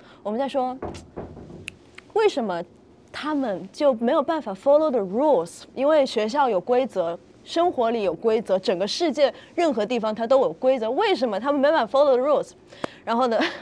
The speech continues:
<laughs> 然后包括不要在 cafeteria 里面跑步这一点，然后，嗯，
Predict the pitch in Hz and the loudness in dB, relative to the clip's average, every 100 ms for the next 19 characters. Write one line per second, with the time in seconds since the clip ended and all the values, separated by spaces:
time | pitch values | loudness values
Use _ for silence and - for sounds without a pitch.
0 | 320 - - 622 - - 208 208 208 185 | -6 -8 -16 -18 -14 -8 -6 -2 -2 -2
1 | - - 247 247 196 180 175 175 202 170 | -4 0 0 0 -2 0 0 0 0 -2
2 | 156 - - - 185 196 185 175 165 175 | -4 -10 -10 -4 -2 0 0 0 -2 -6
3 | - 170 214 175 - 120 - 240 226 202 | -4 -4 -2 -2 -4 -6 -6 -4 -6 -6
4 | - - - - - 202 196 190 | -10 -10 -20 -18 -6 -2 0 -2